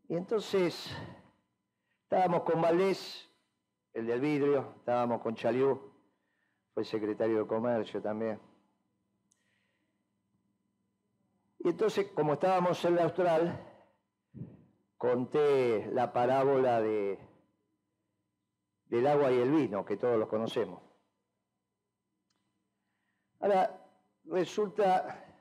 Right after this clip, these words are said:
que se termina, se termina el vino y María le dice a su hijo,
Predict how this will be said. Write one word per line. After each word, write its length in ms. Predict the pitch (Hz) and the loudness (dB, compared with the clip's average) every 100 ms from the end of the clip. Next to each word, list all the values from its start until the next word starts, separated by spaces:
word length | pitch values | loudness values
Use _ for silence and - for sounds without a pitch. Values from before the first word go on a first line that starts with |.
| _ _ _ _ _ _ _ _ _ | _ _ _ _ _ _ _ _ _
que 140 | 160 | -6
se 240 | 151 - 160 | -4 -2 -4
termina, 1040 | - 156 165 196 190 175 160 147 127 110 - _ _ _ _ _ _ _ _ _ _ _ _ _ _ _ _ _ _ | 0 0 0 0 0 2 2 2 -2 -4 -16 _ _ _ _ _ _ _ _ _ _ _ _ _ _ _ _ _ _
se 300 | - - 156 | -16 -4 -2
termina 480 | 180 170 214 220 208 | 0 0 2 2 2
el 100 | 190 | 4
vino 560 | 185 143 127 139 143 - _ _ _ _ _ _ _ _ _ _ _ _ _ _ _ _ _ _ _ _ _ _ _ _ _ _ _ _ _ _ _ _ _ - | 2 2 2 0 -2 -16 _ _ _ _ _ _ _ _ _ _ _ _ _ _ _ _ _ _ _ _ _ _ _ _ _ _ _ _ _ _ _ _ _ -6
y 100 | 139 | -2
María 440 | 151 165 180 185 | 0 2 4 4
le 160 | 165 143 | 4 4
dice 360 | 147 147 - 147 | 2 0 0 0
a 60 | |
su 240 | - 151 151 | 0 0 0
hijo, 540 | 143 - 139 139 - | 0 -2 0 -2 -4